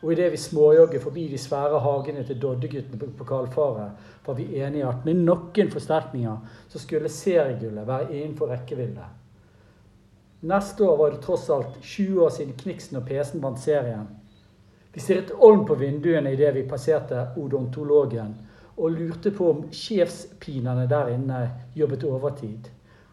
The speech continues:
Vi gled forbi dauingene på Møldal og syklingene på Haukeland, før vi småløp ned bakken til Stadden. Vi var tidlig ute, en time før kampstart, og vi sto på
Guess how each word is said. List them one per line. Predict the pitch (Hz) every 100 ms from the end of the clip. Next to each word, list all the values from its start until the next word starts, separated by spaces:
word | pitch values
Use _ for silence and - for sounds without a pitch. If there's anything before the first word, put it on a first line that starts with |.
| _ _ -
Vi | 202
gled | 233 220 180
forbi | - 190 165 117
dauingene | 165 151 170 156 139
på | 127 143
Møldal | 143 143 110 110 107 107 - -
og | 175
syklingene | - 196 190 - 220 190 156 127
på | 123
Haukeland, | 127 127 143 113 101 - - _ _
før | 156 156
vi |
småløp | 143 - 143 139 151 135 113 143
ned | 151 123
bakken | 120 - - 127 127
til | 120
Stadden. | 113 110 104 101 - _ _ _ _ _ _
Vi | 135
var | 139 -
tidlig | 160 123 117 110
ute, | - 101 - - _ 226
en | 185 143 123
time | - 143 143 123
før | 139 120
kampstart, | 131 120 - 104 95 - - _ - - -
og | - 131
vi |
sto | - 196 156
på | 120